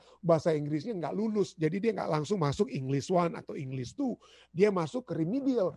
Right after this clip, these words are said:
Jadi seringkali dulu, ya, waktu sa-, zaman saya ya, minimal, kita sering menertawakan. Mungkin nggak semua ya. Tapi ada orang-orang, ada orang-orang yang menertawakan kata remedial. Tetapi karena kita anggap itulah dasar yang paling mendasar. Tetapi sesungguhnya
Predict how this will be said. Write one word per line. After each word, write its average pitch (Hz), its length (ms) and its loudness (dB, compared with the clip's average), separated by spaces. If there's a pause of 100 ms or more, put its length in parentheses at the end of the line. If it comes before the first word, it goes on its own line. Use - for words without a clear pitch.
(200)
Jadi 247 160 4
seringkali 240 580 4
dulu, 165 460 2
ya, 147 160 -2
waktu - 240 -12
sa-, 143 180 -6
zaman 147 400 0
saya 139 300 2
ya, 139 180 -8
minimal, 127 400 -10 (540)
kita 302 240 0
sering 247 180 0
menertawakan. 190 880 2 (240)
Mungkin 156 320 -2
nggak 139 100 -8
semua 143 380 -4
ya. 131 120 -6 (280)
Tapi - 240 4
ada 175 160 2
orang-orang, 220 640 8
ada 202 160 6
orang-orang 196 560 4
yang 180 160 0
menertawakan 180 1040 0
kata 165 400 0 (240)
remedial. 233 640 2 (540)
Tetapi - 640 -4
karena 226 160 0
kita 233 240 -4
anggap 240 240 -6
itulah 226 400 4 (220)
dasar 180 480 4
yang 156 80 -4
paling 156 240 -4
mendasar. 143 400 -6
Tetapi 311 320 -8
sesungguhnya 262 560 0